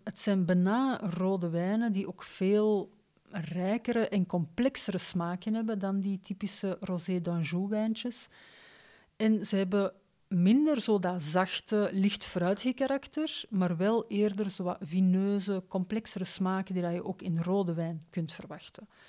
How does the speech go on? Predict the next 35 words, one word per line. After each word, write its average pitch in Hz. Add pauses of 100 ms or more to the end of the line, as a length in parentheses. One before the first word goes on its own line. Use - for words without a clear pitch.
(360)
Dus 190
eigenlijk 294
ook 262
een 214
heel 220
goed 226
alternatief 190
voor -
rode 185
wijn 180
bij 180 (100)
warm 185
weer. - (1400)
Het -
zijn 208 (220)
wijnen 240
met 220
wat 190
meer 202
karakter 202
die 196
dat 180
effectief 185
ook 175
gewoon 175 (240)
neigen 190
naar 180 (100)
rode 175
wijn, 180
dus -
ook -
zeker 202
te -
overwegen 180
bij 185